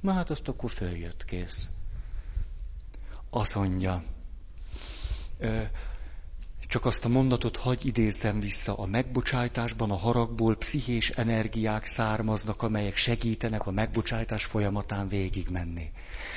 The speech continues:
Ezért ott a haragnak a, az elásása, ö, éppen még a maradék energiánkat is leköti. Ezt nem tartom okos ötletnek. Aztán jött egy kérdés, hogy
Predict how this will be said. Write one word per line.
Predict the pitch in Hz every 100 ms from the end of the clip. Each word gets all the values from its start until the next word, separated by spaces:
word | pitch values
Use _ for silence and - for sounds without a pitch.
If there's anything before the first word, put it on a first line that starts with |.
| 127
Ezért | - 120 113 110 - - - -
ott | 151 139 -
a | 117
haragnak | 101 135 135 117 120 107
a, | 110 104 -
az | 104 -
elásása, | 127 120 113 - 113 113 - 120 117 - - - -
ö, | - 110 -
éppen | 143 - 120 113
még | 113
a | 110
maradék | 131 127 104 107 -
energiánkat | 113 104 101 104 101 101 101
is | 104 -
leköti. | 101 - 95 - 87 - - - - -
Ezt | 98 -
nem | 117 110
tartom | 104 98 - 101
okos | 107 101 92 -
ötletnek. | - - 90 - 95 82 - - - - - - - - - - - - - - - - - - - - - - - - -
Aztán | 113 - 110
jött | 135 -
egy | 117 -
kérdés, | 117 117 113 143 143
hogy | - 107